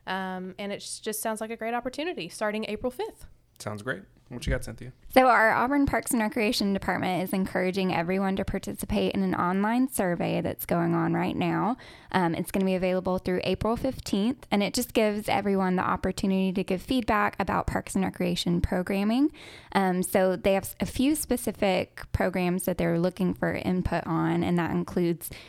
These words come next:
Speaker 3: preschool programs, programs for children six to twelve, programs for teens thirteen to eighteen,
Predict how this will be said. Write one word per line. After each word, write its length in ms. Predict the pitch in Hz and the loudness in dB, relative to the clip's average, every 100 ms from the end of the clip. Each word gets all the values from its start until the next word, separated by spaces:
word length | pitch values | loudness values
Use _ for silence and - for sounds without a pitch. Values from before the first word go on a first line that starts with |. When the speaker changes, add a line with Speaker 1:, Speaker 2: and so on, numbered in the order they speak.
| - - | -8 -2
Speaker 3:
preschool 480 | 269 269 - 247 240 | 0 0 2 2 2
programs, 760 | 240 226 220 214 208 208 220 | 0 0 0 2 2 0 0
programs 460 | - 196 196 196 196 | -2 0 0 0 0
for 140 | 196 | -2
children 500 | - 185 185 180 175 | 0 0 0 2 0
six 320 | - 233 - - | 0 -2 -2 -2
to 100 | 220 | -2
twelve, 640 | - 196 190 190 202 - - - - | 0 2 2 2 0 -6 -14 -16 -2
programs 440 | 202 190 180 180 | 0 2 0 0
for 140 | - 175 | -2 -2
teens 480 | - 240 233 233 - | 0 4 4 4 2
thirteen 440 | 220 - 240 226 | 0 0 0 0
to 80 | 226 | 2
eighteen, 680 | 202 - - 208 196 190 196 | 0 -2 0 2 2 4 2